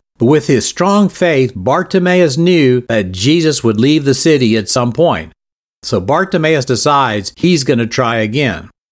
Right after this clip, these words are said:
So while Jesus and the crowd are inside the city, another blind beggar joins Bartimaeus, and they talk about why they're there, and then they proceed to wait together.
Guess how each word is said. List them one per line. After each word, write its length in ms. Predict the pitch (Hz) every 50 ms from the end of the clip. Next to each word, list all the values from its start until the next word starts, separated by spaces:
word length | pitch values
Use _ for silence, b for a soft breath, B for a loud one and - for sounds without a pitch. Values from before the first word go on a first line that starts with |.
| _
So 400 | - 160 147 127 120 107 92 71 - -
while 220 | 131 127 123 117
Jesus 440 | 107 101 151 185 208 202 202 160 143
and 140 | 160 151 139
the 40 |
crowd 360 | 127 - 147 143 139 143 139 120
are 100 | 110 -
inside 640 | - - 143 180 220 226 226 - 175 131 127 120 104
the 120 | 107 104
city, 440 | - - 110 92 87 95 90 135 - -
another 460 | - 147 143 143 156 190 226 247 214
blind 420 | 156 135 135 123 123 120 120 117 110
beggar 320 | 104 110 107 110 139 143
joins 540 | 131 113 123 131 127 131 135 139 139 131 113
Bartimaeus, 840 | 95 123 123 127 123 - 131 127 127 113 98 107 127 147 143 - - -
and 140 | - 120 127
they 80 | 139
talk 320 | 135 131 160 147 151 147 -
about 260 | 139 127 135 139 131
why 240 | 131 131 135 135 135
they're 240 | 127 135 131 127 120
there, 460 | 120 151 180 180 156 147 147 139 - -
and 120 | 123 113 120
then 140 | 131 147 160
they 140 | 160 160
proceed 500 | 156 - 156 143 131 - 165 147 143 143
to 80 | 131 131
wait 300 | 123 127 123 127 120 -
together. 520 | 127 127 139 170 180 160 117 - - -